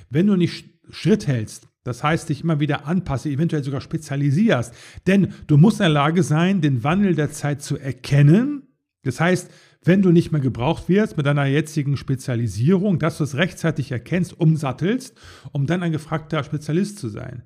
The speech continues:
Früher war es so, als die Apps nur auf den Markt kamen für Smartphones, früher gab's das ja gar nicht. Auf einmal wird das ja angeboten,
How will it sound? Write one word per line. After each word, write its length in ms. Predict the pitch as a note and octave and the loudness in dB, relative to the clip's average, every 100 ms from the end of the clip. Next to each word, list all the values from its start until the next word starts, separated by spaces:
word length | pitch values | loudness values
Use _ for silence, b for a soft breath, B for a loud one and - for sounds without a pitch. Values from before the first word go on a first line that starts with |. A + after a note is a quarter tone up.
| b b | b b
Früher 240 | - D#3+ D#3+ | -2 2 2
war 100 | D#3+ | 0
es 100 | - | -2
so, 120 | E3 | -2
als 240 | - C#3 | -2 -8
die 140 | - - | -8 -8
Apps 260 | - - | -8 -8
nur 120 | C3+ | -8
auf 140 | A#2+ - | -8 -10
den 80 | A2 | -10
Markt 260 | A2+ A2+ | -10 -10
kamen 160 | D3 C#3+ | -8 -8
für 120 | C3 | -8
Smartphones, 640 | - D#3 G3+ - A#2 C#3+ D3+ | -10 -10 -10 -10 -6 -6 -6
früher 220 | C3+ A#2+ | -6 -4
gab's 200 | D#3 - | -4 -4
das 180 | C3+ - | -10 -10
ja 80 | |
gar 220 | G#2 A2 G#2+ | -14 -12 -8
nicht. 340 | F3 G#3 - B B B B | -6 -6 -10 B B B B
Auf 160 | - C3 | -10 -6
einmal 360 | E3+ F3+ E3 D#3 | -2 0 0 0
wird 120 | E3 | 0
das 140 | D#3 | -2
ja 100 | C#3 | -4
angeboten, 760 | C#3+ G#3 E3 F#3+ F#3 F#3 F3 | -4 -4 -2 -4 -4 -4 -4